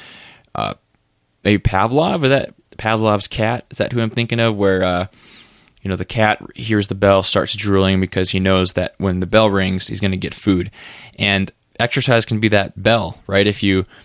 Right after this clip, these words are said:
exercise, you're gonna maybe automatically, after a while, think of it as a bad thing that you're punishing yourself.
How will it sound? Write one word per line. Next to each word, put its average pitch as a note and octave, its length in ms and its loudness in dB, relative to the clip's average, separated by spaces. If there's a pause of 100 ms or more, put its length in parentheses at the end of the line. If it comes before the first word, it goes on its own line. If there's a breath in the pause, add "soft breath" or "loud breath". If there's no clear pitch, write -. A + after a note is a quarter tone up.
(580 soft breath)
exercise, A2+ 800 2 (160)
you're G2 120 -4
gonna G2 180 2
maybe F#2 320 2
automatically, G2 800 2
after F#2+ 260 0
a F#2+ 60 2
while, F#2 400 2
think G2 320 -4
of G2 80 -4
it F#2 100 4
as F2+ 180 0
a F#2 60 -2
bad F2+ 320 0
thing F2 180 -8
that E2 100 -6
you're - 100 -10
punishing G2 420 -4
yourself. F2 500 -6